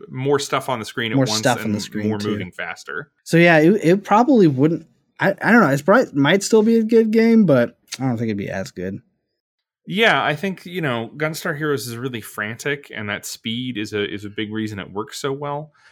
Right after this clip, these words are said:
Speaker 1: Um, I mean, you slow the game down, and it's just not near as fun, I, I think, you know?
Speaker 2: Yeah.
Speaker 1: Your, your ability to traverse quickly and,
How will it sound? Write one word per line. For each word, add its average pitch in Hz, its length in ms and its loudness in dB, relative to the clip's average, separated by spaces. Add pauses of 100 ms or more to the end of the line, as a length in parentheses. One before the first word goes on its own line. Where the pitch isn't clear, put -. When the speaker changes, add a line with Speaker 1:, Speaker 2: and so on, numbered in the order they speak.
(380)
Speaker 1:
Um, 107 480 -4 (280)
I 120 40 -8
mean, 156 160 -4
you 147 80 -2
slow 190 240 -4
the 147 120 -6
game 147 280 -4
down, 104 240 -2
and 98 160 -6
it's - 160 -12
just - 220 -12
not 104 140 -8
near 104 160 -4
as 90 120 -8
fun, 98 400 -10 (180)
I, 82 240 -6
I - 40 -8
think, - 320 -16 (220)
you 101 80 -12
know? 95 300 -12
Speaker 2:
Yeah. 117 300 -10 (440)
Speaker 1:
Your, 107 340 0
your 104 520 -4 (340)
ability 120 520 -4
to 107 240 -8
traverse 104 760 -6 (120)
quickly 98 760 -8 (240)
and, 92 520 -10